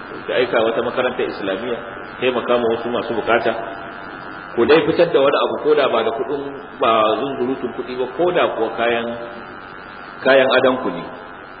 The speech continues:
Annabi ya gaya musu dalilin da yasa za su riƙa yi, za su yi sadakar. Ya ce, "Saboda uritu kunna, li'anni uritu kunna, fa inni uritu kunna."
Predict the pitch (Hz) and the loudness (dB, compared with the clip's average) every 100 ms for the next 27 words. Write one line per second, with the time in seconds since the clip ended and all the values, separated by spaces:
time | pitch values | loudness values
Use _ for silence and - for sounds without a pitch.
0 | - - - - - 98 98 98 98 98 | -18 -18 -18 -18 -18 -18 -18 -16 -16 -16
1 | 95 98 98 95 98 98 98 95 98 98 | -16 -16 -16 -16 -16 -16 -16 -16 -16 -16
2 | 98 98 98 98 98 95 95 110 160 156 | -16 -16 -16 -16 -16 -8 -2 2 4 6
3 | 160 175 156 160 151 131 151 143 123 131 | 6 6 4 2 0 0 -2 -2 0 0
4 | 135 135 123 123 - 110 - 104 95 117 | 2 2 2 2 0 -4 -4 -2 0 0
5 | 127 - 98 107 107 - 90 - 117 117 | 0 -2 -8 -6 -6 -6 -12 -6 -6 -2
6 | 123 113 101 - - - - - 156 151 | 0 2 0 -8 -14 -14 -14 2 4 6
7 | 139 110 104 87 - - - - - - | 6 6 2 -2 -4 -10 -14 -16 -16 -18
8 | - - - - - 123 123 151 156 151 | -18 -18 -18 -10 2 4 6 6 4 2
9 | 123 - 131 127 123 104 - 90 107 131 | -4 -2 -4 -4 -6 -8 -8 0 2 2
10 | 143 147 127 135 135 123 120 117 107 - | 0 0 2 2 0 -4 -4 -4 -4 -6
11 | - 147 147 156 160 135 139 135 - 117 | -2 2 2 0 0 2 2 0 -4 -6
12 | 110 | -6